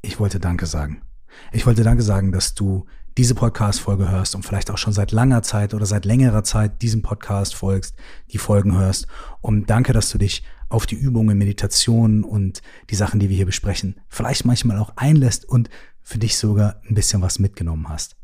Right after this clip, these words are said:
Vielen Dank auch an alle von euch, die eine Bewertung auf den einschlägigen Portalen für diesen Podcast hinterlassen haben. Es ist eine Kleinigkeit, es dauert fünfundzwanzig Sekunden, aber es hilft ungemein, es hilft ungemein, dass andere Menschen diesen Podcast auch entdecken können. Und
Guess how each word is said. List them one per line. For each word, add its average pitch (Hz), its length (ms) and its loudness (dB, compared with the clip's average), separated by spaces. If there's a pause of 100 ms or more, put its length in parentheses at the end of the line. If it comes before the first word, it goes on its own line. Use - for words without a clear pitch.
(340)
Vielen 131 300 4
Dank 107 380 4
auch 107 240 -2
an 104 260 -6
alle 120 220 -2
von 101 200 -2
euch, 90 380 -4
die 101 500 -4
eine 104 120 -2
Bewertung 98 600 -2
auf - 140 -12
den 90 140 -6
einschlägigen 90 520 -6
Portalen 92 460 -4
für - 100 -10
diesen 85 220 -8
Podcast - 440 -6
hinterlassen 85 460 -4
haben. 85 220 -2
Es 110 140 -6
ist 170 200 2
eine 117 120 0
Kleinigkeit, 120 600 0
es 95 120 -8
dauert 110 240 -2
fünfundzwanzig 113 560 0
Sekunden, 98 420 -4 (440)
aber 101 180 -2
es - 140 -2
hilft - 360 -2
ungemein, 101 520 0
es - 120 -2
hilft - 260 -4
ungemein, 101 540 2 (420)
dass - 360 -2 (180)
andere 127 400 4
Menschen 104 340 2
diesen 92 200 -4
Podcast - 480 -6
auch 95 180 -6
entdecken 101 400 -4
können. 95 320 -2
Und 139 300 4